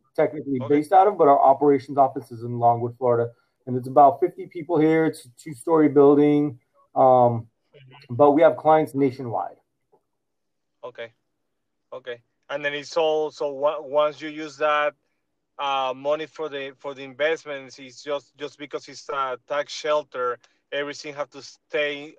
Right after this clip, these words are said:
Speaker 2: uh, within that I R A account, right?
Speaker 1: Yeah, exactly. Uh, I mean, you can have multiple types of investments, and
Speaker 2: Yeah.
Speaker 1: what we do at NuView is we like to provide lots of education to our,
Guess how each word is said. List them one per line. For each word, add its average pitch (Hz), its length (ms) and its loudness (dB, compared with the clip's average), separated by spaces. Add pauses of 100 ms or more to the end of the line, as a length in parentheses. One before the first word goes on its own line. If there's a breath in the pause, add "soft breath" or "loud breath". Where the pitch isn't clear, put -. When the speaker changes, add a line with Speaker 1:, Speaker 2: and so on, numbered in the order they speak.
(140)
Speaker 2:
uh, 131 220 -6
within 139 480 -14
that 135 220 -4
I 131 280 -4
R 135 140 -2
A 127 240 -6 (260)
account, 127 440 -8
right? 123 280 -4 (360)
Speaker 1:
Yeah, 202 340 6
exactly. 131 920 2
Uh, 139 80 -10 (600)
I 190 40 -4
mean, 180 200 0
you 220 80 -10
can 233 120 2
have 160 180 8
multiple 147 500 2
types 127 380 0
of 127 120 -4
investments, 123 680 -6
and 123 240 -8 (180)
Speaker 2:
Yeah. 107 120 -10
Speaker 1:
what 208 100 0
we 220 120 -4
do 208 160 4
at 175 80 4
NuView 151 420 2
is 135 60 -2
we 139 120 0
like 151 220 2
to - 40 -20
provide 131 380 4
lots 127 240 2
of 131 80 -4
education 180 760 -4
to 160 120 -4
our, 123 380 4